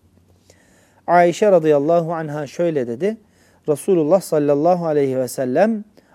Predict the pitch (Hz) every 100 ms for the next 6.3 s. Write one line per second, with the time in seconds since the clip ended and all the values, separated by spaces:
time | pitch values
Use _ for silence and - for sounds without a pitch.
0 | _ _ 156 160 151 139 170 196 _ _
1 | _ - - 170 170 151 135 143 202 -
2 | _ _ _ 160 220 175 190 214 214 165
3 | 185 190 185 247 220 202 - 185 185 170
4 | 127 120 - - 143 160 226 208 170 143
5 | 139 131 - 151 151 143 - 151 220 208
6 | 185 208